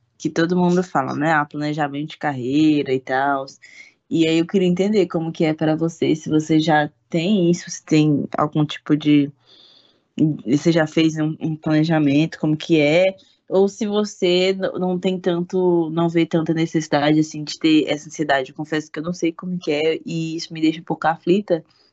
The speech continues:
porque onde eu trabalho não tem muito essa, essa projeção, tipo, essa, esse plano de carreira mesmo. E aí eu queria entender um pouquinho de você.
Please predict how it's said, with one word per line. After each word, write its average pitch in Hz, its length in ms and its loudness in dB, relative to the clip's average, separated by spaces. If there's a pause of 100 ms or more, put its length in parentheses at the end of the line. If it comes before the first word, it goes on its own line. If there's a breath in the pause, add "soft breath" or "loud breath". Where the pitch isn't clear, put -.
porque - 180 0
onde 160 180 2
eu 165 60 2
trabalho 160 460 0
não 160 140 -8
tem 175 180 -10
muito 165 260 -10
essa, 165 420 -8 (380 soft breath)
essa 151 240 -12
projeção, 156 640 -2
tipo, - 180 -8
essa, 147 260 -6 (380)
esse 311 180 0
plano 254 240 0
de 262 100 -4
carreira 208 420 -2
mesmo. 143 400 -6 (420 soft breath)
E 143 140 -4
aí 151 100 2
eu 156 80 2
queria 165 200 -2
entender 160 240 -4
um 151 60 -6
pouquinho 151 420 0
de 143 120 -6
você. 143 300 -2